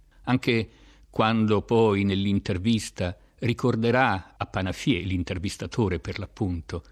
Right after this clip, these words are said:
il suo rapporto, il suo atteggiamento nei confronti del fascismo,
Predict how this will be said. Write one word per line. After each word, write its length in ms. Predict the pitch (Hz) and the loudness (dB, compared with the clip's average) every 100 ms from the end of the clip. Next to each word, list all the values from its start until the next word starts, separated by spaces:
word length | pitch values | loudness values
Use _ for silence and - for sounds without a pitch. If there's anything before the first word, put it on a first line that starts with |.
| - - _ | -20 -20 _
il 160 | - 110 | -4 -4
suo 500 | - 139 131 110 107 | 0 4 6 4 0
rapporto, 720 | 113 107 - 175 120 - - | -2 -4 0 2 2 0 -4
il 120 | 98 | -4
suo 200 | - - | -4 -2
atteggiamento 800 | 117 - 110 107 117 135 95 - | -2 0 -2 2 4 4 2 -2
nei 120 | 98 | -4
confronti 640 | 95 - 92 127 110 101 92 | -4 -6 -6 -2 -2 -2 -4
del 180 | 90 | -4
fascismo, 720 | 90 - - - 90 90 101 | -4 -4 -4 -4 -4 -4 -4